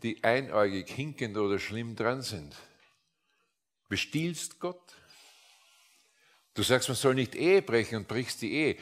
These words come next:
Ja, womit brechen wir denn die Ehe? No, schau mal nach beim Hosea, würde, äh, Paulus sagen, oder bei Jesaja. Wie geht das zu, dass die treue Stadt zur Hure geworden ist? Oder Ehebruch auch in diese Richtung,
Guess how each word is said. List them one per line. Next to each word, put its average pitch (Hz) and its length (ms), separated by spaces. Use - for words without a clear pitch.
Ja, 107 160
womit 123 340
brechen 131 440
wir 127 80
denn 117 180
die 110 220
Ehe? 123 340
No, 101 140
schau 101 200
mal 98 160
nach 120 240
beim 107 260
Hosea, 95 440
würde, 90 320
äh, 92 160
Paulus 92 420
sagen, 92 200
oder 92 200
bei 92 100
Jesaja. 92 580
Wie 95 120
geht - 380
das - 280
zu, 143 200
dass 113 280
die 95 200
treue 104 420
Stadt - 440
zur 92 260
Hure 151 420
geworden 107 480
ist? 98 200
Oder 117 400
Ehebruch 123 540
auch 117 180
in 110 120
diese 120 300
Richtung, 127 420